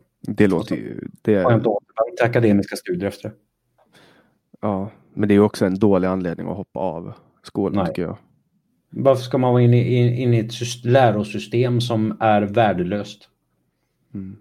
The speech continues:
Speaker 1: Ja, nej, det är ju en, det är en annan sak dock. Men,
Speaker 2: Mm.
Speaker 1: eh, eh, och sen då avslutas artikeln med att du har försökt få in pengar till att skriva en bok.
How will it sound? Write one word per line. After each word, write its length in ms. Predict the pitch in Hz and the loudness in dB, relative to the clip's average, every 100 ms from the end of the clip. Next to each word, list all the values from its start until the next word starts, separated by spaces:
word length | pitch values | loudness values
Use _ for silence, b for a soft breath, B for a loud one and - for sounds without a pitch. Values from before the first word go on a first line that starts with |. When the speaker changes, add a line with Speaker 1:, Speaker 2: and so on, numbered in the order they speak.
| - | -6
Speaker 1:
Ja, 100 | 98 | -2
nej, 160 | 101 | 0
det 80 | 107 | 2
är 40 | |
ju 100 | 104 | 2
en, 200 | 90 92 | 0 -2
det 100 | 95 | 0
är 40 | 104 | 2
en 80 | 95 | 0
annan 240 | 85 85 | -2 -8
sak 240 | - - | -12 -12
dock. 300 | - - - - | -14 -14 -20 -14
Men, 280 | 110 95 92 | -8 -6 -6
Speaker 2:
Mm. 180 | 92 98 _ _ _ B B B B B B B - | -8 -10 _ _ _ B B B B B B B 0
Speaker 1:
eh, 120 | 110 | 4
eh, 100 | 101 | 4
och 160 | 113 143 | 4 4
sen 180 | 139 | 4
då 100 | 120 110 | 4 4
avslutas 920 | 117 113 104 - 101 95 98 90 - | 4 2 0 0 0 2 -2 -2 -6
artikeln 680 | - - 104 _ 101 85 90 | -8 -6 -8 _ -4 -4 -4
med 240 | 90 87 - | -6 -6 -6
att 200 | 76 - _ - _ _ _ _ _ _ _ | -8 -12 _ -20 _ _ _ _ _ _ _
du 340 | - 92 92 95 | -6 -4 -2 -4
har 300 | - 95 92 | -6 -4 -6
försökt 720 | - - - 104 90 - - | -8 -10 -4 0 0 0 -6
få 140 | 104 | -4
in 160 | 101 101 | -2 -2
pengar 300 | 117 107 95 | 0 0 0
till 120 | 92 | -2
att 60 | 92 | -4
skriva 300 | - 104 101 | 0 2 2
en 140 | 107 | 2
bok. 600 | 139 107 143 _ - - | 2 2 -2 _ -20 -20